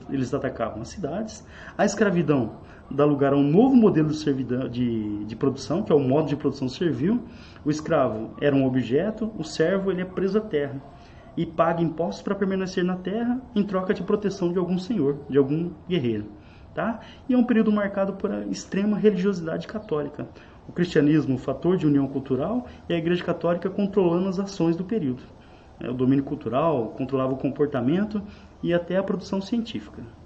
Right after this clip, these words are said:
Essas, portanto, são as principais características da Idade Média. E provavelmente é o que vai cair no vestibular pra você, ok? Bom, é, atenção a isso agora. Ah, por, da onde vem esse nome Idade Média? Essa explicação é importante.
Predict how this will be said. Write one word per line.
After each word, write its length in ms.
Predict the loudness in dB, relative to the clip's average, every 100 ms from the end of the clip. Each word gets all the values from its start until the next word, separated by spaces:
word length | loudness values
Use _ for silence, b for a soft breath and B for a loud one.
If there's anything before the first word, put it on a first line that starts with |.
| -20 -20 -20 -20 -20 -20 0
Essas, 300 | 2 4 0
portanto, 400 | -2 -2 0 -2
são 160 | -2 -2
as 100 | -2
principais 460 | -4 -4 -4 -4
características 760 | -4 -6 -4 -4 -4 -4 -6 -6
da 320 | -6 -4 -4 B B B
Idade 480 | -6 -2 0 2 2
Média. 580 | 2 2 0 -2 -6 -8 -10 B B B -20
E 40 | -2
provavelmente 440 | 2 4 2 2
é 40 | -2
o 20 |
que 100 | -2
vai 120 | -4
cair 200 | -2 -2
no 80 | -2
vestibular 460 | -4 -4 -4 -4
pra 140 | -4 -6
você, 320 | -6 -6 -10 -12 -20 -14
ok? 400 | -10 -4 -4 -6 -12 -20 -20 -20 -6
Bom, 320 | -4 -4 -6 -18 B B B -2
é, 360 | 4 4 4 -2 -8
atenção 460 | -2 4 4 4 2
a 60 |
isso 200 | 2 -2
agora. 340 | -6 -6 -6 -6
Ah, 40 |
por, 220 | -2 -2
da 120 | 2 4
onde 160 | 6
vem 140 | 6 4
esse 180 | 2
nome 260 | 2 2 2
Idade 280 | 2 0 2
Média? 400 | 2 0 -6 -12 -20 -20 B B B B
Essa 160 | -8 -6
explicação 420 | -6 -4 -2 0
é 40 |
importante. 600 | 0 0 -4 -6 -10 -14